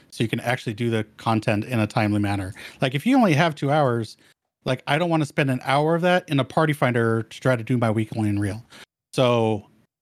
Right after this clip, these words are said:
I'm gonna leave it. Um, I think what they need to do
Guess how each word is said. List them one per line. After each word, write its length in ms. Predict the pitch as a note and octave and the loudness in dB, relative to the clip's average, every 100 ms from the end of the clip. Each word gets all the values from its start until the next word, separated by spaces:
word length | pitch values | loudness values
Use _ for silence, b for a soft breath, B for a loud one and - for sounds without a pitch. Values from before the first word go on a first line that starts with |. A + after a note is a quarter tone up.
| _ | _
I'm 160 | C3+ E3 | -2 0
gonna 140 | D3 | 2
leave 220 | B2+ D#3 | 4 4
it. 200 | F3+ F#3 - | 4 2 -2
Um, 340 | C#3+ B2+ A#2+ - | 2 2 2 -2
I 140 | - C#3+ | -4 -4
think 340 | C#3+ D3+ C3 | -2 -4 -2
what 140 | C3+ B2 | -4 -4
they 140 | A#2+ | 0
need 200 | A#2 B2 | 0 2
to 60 | C#3 | 2
do 360 | C#3 D3+ D#3 | 4 4 2